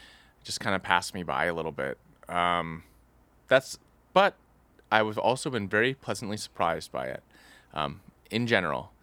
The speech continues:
uh, I think that the, most of the reviews and the, the critic, the critical acclaim or the critical ratings are, like, pretty accurate. I'd probably give it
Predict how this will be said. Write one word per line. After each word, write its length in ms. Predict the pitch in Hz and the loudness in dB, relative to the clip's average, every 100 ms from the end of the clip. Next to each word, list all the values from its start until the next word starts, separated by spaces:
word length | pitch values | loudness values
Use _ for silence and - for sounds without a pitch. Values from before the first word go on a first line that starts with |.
| - - _ _ _ _ - | -20 -20 _ _ _ _ -10
uh, 460 | - 87 87 78 76 - _ _ _ _ _ _ - | -2 0 2 2 -2 -6 _ _ _ _ _ _ 0
I 140 | 104 | 0
think 280 | 101 117 107 | 0 -4 0
that 200 | 110 95 - - | 0 0 -2 -8
the, 580 | 107 90 85 85 82 - - | 0 2 2 0 -4 -8 -14
most 340 | - 101 101 - | -8 -4 -2 -4
of 160 | 98 | -8
the 300 | 92 90 85 82 | -2 2 2 0
reviews 520 | 87 95 90 104 113 | -2 0 0 0 0
and 160 | 92 | -2
the, 260 | 82 80 82 - | -2 -4 -6 -8
the 80 | |
critic, 440 | 90 - 87 87 - - _ _ _ | -8 -4 -4 -4 -8 -20 _ _ _
the 80 | - | -16
critical 480 | - 110 107 120 101 | -8 -4 -2 2 0
acclaim 640 | - 101 87 107 135 143 | 0 -4 -2 -2 -4 -4
or 160 | 87 90 | -2 -2
the 60 | |
critical 380 | 90 95 90 - | -2 -4 -6 -4
ratings 480 | 82 82 87 95 - | -4 -2 -4 -6 -6
are, 100 | 78 | -6
like, 200 | 76 - | -6 -6
pretty 220 | - 85 | -8 -6
accurate. 560 | 55 - - 113 139 151 _ - - _ _ | -6 -8 -6 -4 -4 -8 _ -20 -20 _ _
I'd 80 | 160 | -4
probably 260 | 247 156 113 | 0 0 0
give 200 | 104 92 | 0 2
it 180 | 87 | 0